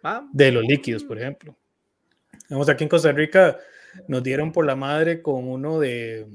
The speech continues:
Speaker 2: que querían era primero de cuarenta por ciento,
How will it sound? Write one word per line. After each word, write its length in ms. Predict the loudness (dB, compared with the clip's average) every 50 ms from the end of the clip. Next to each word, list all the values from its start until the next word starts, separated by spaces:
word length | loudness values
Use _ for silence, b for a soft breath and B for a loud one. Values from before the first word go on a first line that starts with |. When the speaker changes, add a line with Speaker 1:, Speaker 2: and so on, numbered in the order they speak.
| -20 _ _
Speaker 2:
que 140 | _ -8 -4
querían 340 | -2 -4 -2 -2 -4 -4 -2
era 240 | -2 -2 -2 -2 -4
primero 400 | -8 -6 -2 0 0 0 0 0
de 240 | -4 -6 -8 -10
cuarenta 460 | -10 -10 -10 -8 -10 -6 -8 -8 -6 -6
por 160 | -8 -10 -6
ciento, 520 | -6 -4 -4 -4 -6 -8 -10 -10 -10 -12